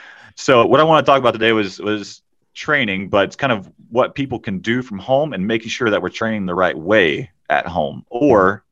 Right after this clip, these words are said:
again, if, e-, even if you're in a school, making sure that you're training in the correct context. So first thing I wanna say is, is the body doesn't know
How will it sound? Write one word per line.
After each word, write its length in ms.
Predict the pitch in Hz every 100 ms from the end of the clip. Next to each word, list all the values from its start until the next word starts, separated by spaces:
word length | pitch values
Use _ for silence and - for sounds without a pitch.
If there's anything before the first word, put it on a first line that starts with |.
| _ _ _ _
again, 360 | 92 80 104 80
if, 200 | 90 -
e-, 220 | 95 113
even 220 | 92 110 110
if 140 | 98
you're 160 | 98 87
in 120 | 87
a 40 |
school, 380 | - - 98 78
making 240 | 85 87
sure 200 | 87 90
that 180 | 80 80
you're 240 | 82 80 - _ -
training 420 | - 107 90 82
in 100 | 80
the 80 | 78
correct 340 | - 85 -
context. 540 | 82 76 - 62 - -
So 220 | 85 - - - - - -
first 180 | 170
thing 120 | 143 123
I 40 |
wanna 180 | 117 -
say 300 | - 143 104
is, 240 | 92 -
is 180 | 95 87
the 100 | 92
body 340 | 76 110 127
doesn't 360 | 104 107 104 80
know 600 | 90 113 98 78 80